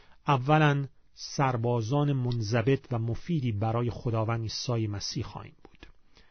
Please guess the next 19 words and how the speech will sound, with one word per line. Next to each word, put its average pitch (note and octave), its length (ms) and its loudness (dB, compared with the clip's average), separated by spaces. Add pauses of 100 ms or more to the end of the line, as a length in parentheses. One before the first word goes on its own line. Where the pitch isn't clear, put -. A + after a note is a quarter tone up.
(420)
دوی C#3 200 8
تیموتائوس F#3 800 2
فصل F3 280 0
دوم E3+ 420 0
آیهٔ E3 240 2
سوم F3 420 0
می‌فرماید: E3+ 580 0
«به D3 60 4
عنوان D#3 360 2
سرباز D#3 580 2
خوب E3+ 300 0
مسیح D3+ 520 2
عیسی D#3+ 460 4 (400)
متحمل A#2+ 540 0
سختی‌ها - 600 -8
باش.» - 280 -14 (680)
دوم، F3+ 600 8 (760)
در E3 240 8
ضمن G3+ 1080 4